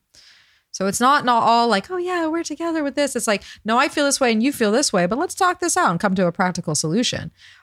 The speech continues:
uh, because we wanna move forward, and that is what matters most." <clears throat>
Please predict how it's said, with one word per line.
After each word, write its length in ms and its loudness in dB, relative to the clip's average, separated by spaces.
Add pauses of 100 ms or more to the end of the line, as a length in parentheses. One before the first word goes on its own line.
(140)
uh, 260 0
because 160 -2
we 80 2
wanna 180 4
move 220 2
forward, 600 -2
and 200 -6
that 240 0
is 160 -6
what 240 -4
matters 360 -4
most." 500 -4 (1120)
<clears throat> 40 -4